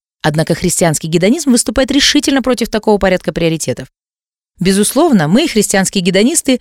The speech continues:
всеми возможными способами преследуем свои интересы и ищем своё счастье. Мы всячески поддерживаем решение, которое некогда принял молодой Джонатан Эдвардс. Решено. Я буду изо всех сил пытаться обрести счастье в ином мире.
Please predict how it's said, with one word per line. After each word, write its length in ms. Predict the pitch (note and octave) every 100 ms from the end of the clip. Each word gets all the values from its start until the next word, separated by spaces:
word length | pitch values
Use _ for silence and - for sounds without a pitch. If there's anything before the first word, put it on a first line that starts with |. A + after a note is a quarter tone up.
| _
всеми 360 | - - D4 D#4
возможными 420 | B3 A#3 A3 G#3+
способами 540 | G3+ - D4+ A#3 A#3 A3
преследуем 500 | F#3+ - A#3+ B3 A#3+
свои 260 | G#3 G#3+
интересы 440 | G3 A3 C4 - A#3
и 400 | - G3+ G3 A3+
ищем 200 | - B3
своё 420 | - C4+ C4 A3+
счастье. 520 | - C#3 - - - - _ _ _
Мы 80 | E3+
всячески 400 | F3+ E3+ - F3
поддерживаем 500 | E3+ E3 F3+ F3 F#3
решение, 320 | - E4+ F4
которое 300 | B3+ A#3 B3
некогда 480 | A3+ C4 D#4+ B3 A#3+
принял 260 | C4 C4
молодой 360 | A3+ G#3+ F#3+ A3+
Джонатан 460 | E3+ G#3+ A3 G3+ F3+
Эдвардс. 360 | B2+ B2+ - - _ -
Решено. 500 | D3 - A#3+ F#3 C3 _ _ -
Я 160 | E3
буду 160 | F#3+ G3
изо 160 | F#3+
всех 320 | F#3+ - D#4+ -
сил 180 | D4
пытаться 380 | A#3 A3+ G#3 -
обрести 320 | F#3+ G3+ -
счастье 420 | G3+ - C#4+ - G#3
в 60 |
ином 180 | A3 A3+
мире. 360 | A3 F#3 C3